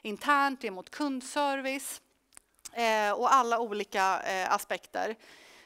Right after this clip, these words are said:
Så de mötena, eh, måste man hålla i även när ingenting, eh, händer. Den andra är hur snabb man är på att hitta respons. Vilka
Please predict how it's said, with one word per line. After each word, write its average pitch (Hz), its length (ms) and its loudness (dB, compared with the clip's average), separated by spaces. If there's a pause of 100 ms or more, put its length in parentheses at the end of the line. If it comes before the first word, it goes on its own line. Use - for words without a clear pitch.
Så 240 140 -4
de 285 260 4
mötena, 247 760 2
eh, 226 180 2
måste 254 380 -4
man 226 140 0
hålla 220 260 0
i 196 80 -2
även 202 400 2
när 202 120 -2
ingenting, 190 560 -10
eh, 185 120 -8
händer. 202 460 -4 (840)
Den 247 180 -2
andra 294 400 2
är 233 340 2 (100)
hur 240 240 -6
snabb 285 420 2
man 254 140 -2
är 208 120 -2
på 226 120 -8
att 226 60 -6
hitta 208 240 -6
respons. - 580 -6
Vilka 269 640 0